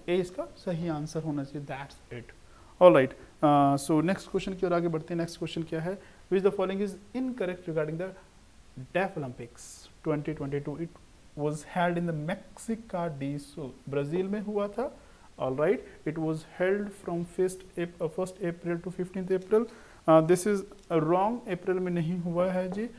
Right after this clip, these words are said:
सुमित दहिया हरियाणा से थे, यस, उन्होंने जीता है। यहाँ पे Indian एथलेटिक बोर्ड ने total सोलह medal जीते हैं। Uh, current affairs का मुश्किल है, जैसे question डाला हुआ, सोलह मेडल जीते, इतना नहीं याद रखते generally,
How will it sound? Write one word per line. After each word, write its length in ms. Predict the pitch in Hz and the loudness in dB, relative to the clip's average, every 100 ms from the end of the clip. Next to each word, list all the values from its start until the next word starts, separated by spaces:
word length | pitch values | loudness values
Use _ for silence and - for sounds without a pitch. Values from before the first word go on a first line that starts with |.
| - - | -20 -6
सुमित 220 | 196 202 | -2 0
दहिया 280 | 180 185 190 | 2 2 2
हरियाणा 340 | 170 156 160 180 | 2 0 0 -4
से 120 | 185 | -4
थे, 160 | 185 | -2
यस, 140 | 170 175 | -2 0
उन्होंने 220 | 175 175 | 0 0
जीता 340 | 156 160 180 180 | 0 -2 -2 -2
है। 60 | |
यहाँ 180 | 175 180 | 0 -2
पे 120 | 175 190 | 2 0
Indian 240 | 175 175 | 0 -2
एथलेटिक 280 | 180 170 175 | -2 -2 0
बोर्ड 160 | 170 | 0
ने 60 | 170 | 0
total 280 | 175 156 175 | 0 -2 -2
सोलह 280 | 175 165 165 | -4 0 2
medal 200 | 165 165 | 2 -2
जीते 240 | 156 - | -4 -4
हैं। 180 | 190 240 233 - - | -6 -6 -10 -20 -12
Uh, 420 | - 151 151 160 | -4 -2 -2 -4
current 220 | - 185 185 | -4 -4 -4
affairs 320 | 180 202 202 | -6 -6 -6
का 320 | - 196 196 | -6 -4 -4
मुश्किल 400 | 170 160 - 147 | -6 -8 -8 -6
है, 80 | 135 | -4
जैसे 240 | 143 147 160 | -4 -6 -8
question 260 | 156 160 | -6 -6
डाला 160 | 143 143 | -6 -4
हुआ, 80 | 160 | -6
सोलह 240 | 156 143 | -6 -4
मेडल 180 | 139 139 | -4 -4
जीते, 180 | 139 165 | -6 -8
इतना 240 | 170 185 - - | -8 -12 -14 -8
नहीं 100 | 180 165 | -8 -4
याद 140 | 151 | -4
रखते 260 | 135 143 147 | -4 -6 -8
generally, 260 | 135 151 | -6 -6